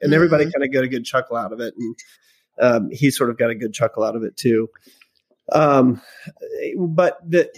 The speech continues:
Speaker 1: the point held w-, was that, like, we feel the need to instantly tell everybody everything about us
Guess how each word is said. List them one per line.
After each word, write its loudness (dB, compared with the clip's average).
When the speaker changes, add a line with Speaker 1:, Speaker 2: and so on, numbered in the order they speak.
Speaker 1:
the 0
point 0
held 0
w-, -6
was -6
that, -2
like, -10
we 2
feel 2
the -2
need -6
to 0
instantly 0
tell 0
everybody -2
everything -2
about -8
us -12